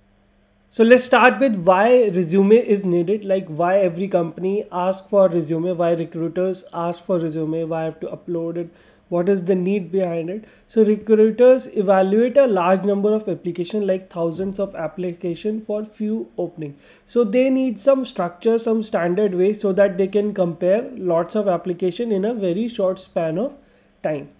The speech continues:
This also ensures that they have all the information that they require to make a decision, like the skill set required, like the projects made, like the exposure or any experience if the candidate has.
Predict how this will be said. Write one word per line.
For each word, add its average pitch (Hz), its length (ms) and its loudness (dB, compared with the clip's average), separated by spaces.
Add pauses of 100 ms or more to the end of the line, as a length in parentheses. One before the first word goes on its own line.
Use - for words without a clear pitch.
(560)
This 277 240 0
also 226 460 4
ensures 233 600 4
that 220 320 0
they 226 140 4
have 233 260 0
all 196 260 4
the 247 300 2
information 196 640 0
that 190 240 2
they 220 80 6
require 185 560 0
to 233 120 -4
make 180 300 0
a 254 60 0
decision, 165 480 -6
like 147 220 -6
the 160 100 -6
skill 185 340 -2
set 175 260 -4
required, 160 840 -6 (200)
like 160 260 -6
the 156 100 -6
projects 165 640 -4
made, 160 360 -6
like 160 300 -6
the 170 80 -4
exposure 165 720 -6
or 160 160 -4
any 165 200 -6
experience 165 580 -8
if 151 100 -6
the 165 100 -8
candidate 160 500 -6
has. 165 300 -10